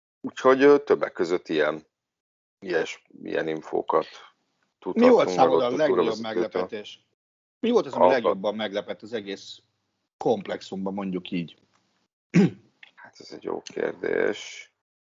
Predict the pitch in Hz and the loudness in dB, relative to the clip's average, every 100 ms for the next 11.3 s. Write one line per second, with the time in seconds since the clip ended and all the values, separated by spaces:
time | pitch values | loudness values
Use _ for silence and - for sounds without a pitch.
0 | _ - 110 120 123 123 123 - _ _ | _ -4 -2 2 4 4 2 -2 _ _
1 | _ - _ _ _ _ - - 143 - | _ -20 _ _ _ _ -12 -8 -6 2
2 | 147 147 143 139 - - _ _ _ _ | 6 8 8 6 2 -18 _ _ _ _
3 | _ _ _ - 123 123 147 143 139 147 | _ _ _ -6 -4 -4 2 2 4 4
4 | 147 - 127 110 101 101 110 - 110 101 | 4 2 2 2 2 0 0 0 0 0
5 | - _ _ _ _ - - - - 78 | -6 _ _ _ _ -10 -6 -4 -4 -4
6 | 76 78 80 80 92 - 95 - - 76 | -6 -4 -4 -2 -2 2 0 0 -4 -6
7 | 76 _ _ _ _ _ _ _ _ _ | -6 _ _ _ _ _ _ _ _ _
8 | _ _ _ _ _ _ _ - 95 95 | _ _ _ _ _ _ _ -10 -2 2
9 | 101 95 101 - 98 92 90 92 90 85 | 2 0 -4 0 2 4 2 0 -2 0
10 | 82 - 92 80 80 80 80 - 80 85 | -2 -4 -4 0 0 0 -4 -8 -4 0
11 | 82 - | 0 -2